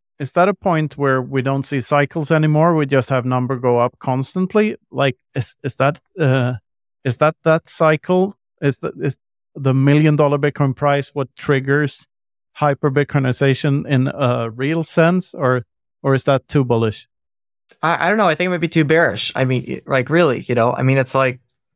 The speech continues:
Speaker 2: there's what, one point eight million Bitcoin on exchanges. There's sixty million millionaires. So if one in thirty of those millionaires, A K A two million of them, decide they want one Bitcoin,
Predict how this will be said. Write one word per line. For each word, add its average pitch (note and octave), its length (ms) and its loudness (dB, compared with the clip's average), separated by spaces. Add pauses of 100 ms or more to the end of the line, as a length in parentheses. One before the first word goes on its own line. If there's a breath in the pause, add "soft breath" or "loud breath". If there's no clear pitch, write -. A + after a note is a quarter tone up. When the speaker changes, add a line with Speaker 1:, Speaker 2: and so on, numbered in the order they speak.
(300)
Speaker 2:
there's C#3 200 -2
what, C#3 200 2
one D3+ 180 2
point D#3+ 200 -2
eight C#3+ 120 -4
million D3+ 260 2
Bitcoin C#3 380 0
on B2+ 80 0
exchanges. A#2+ 800 -2 (560)
There's A#2 680 0
sixty - 460 -4
million C#3 300 2
millionaires. B2 720 0 (580)
So A#2+ 320 0
if - 220 -4
one D#3+ 200 2
in D3 140 0
thirty D3+ 360 2
of A#2+ 100 0
those B2+ 180 0
millionaires, A#2+ 560 0
A C#3 120 0
K - 180 -2
A B2+ 80 0
two C#3+ 200 -2
million C#3 280 2
of A2+ 80 2
them, A2+ 340 2 (480)
decide A#2 460 0
they B2+ 100 4
want A#2+ 420 0
one C3 320 2
Bitcoin, C#3 540 0